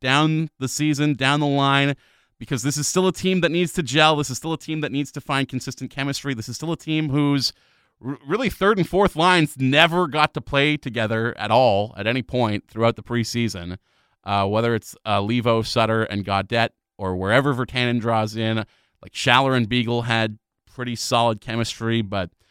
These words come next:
I, <sighs> you know, this is a team that's going to need some time. And Jacob Markstrom, as I mentioned earlier, probably gonna need some time as well. So if they lose tonight,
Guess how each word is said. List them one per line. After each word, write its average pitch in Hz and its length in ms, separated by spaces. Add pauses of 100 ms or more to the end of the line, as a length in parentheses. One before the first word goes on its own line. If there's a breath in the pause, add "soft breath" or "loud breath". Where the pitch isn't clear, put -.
(480)
I, - 320 (200)
<sighs> - 220
you 110 100
know, 98 140
this 160 240
is - 240
a 160 80
team 196 340
that's 170 200
going 156 320
to - 140
need 131 280
some 131 160
time. 95 460 (360)
And 180 420
Jacob 214 320
Markstrom, 254 460
as 120 100
I 131 60
mentioned 123 340
earlier, 104 220
probably 160 320
gonna 170 140
need 170 180
some 170 120
time 165 320
as 151 120
well. 147 240
So 170 180
if - 80
they 196 140
lose 269 320
tonight, 269 480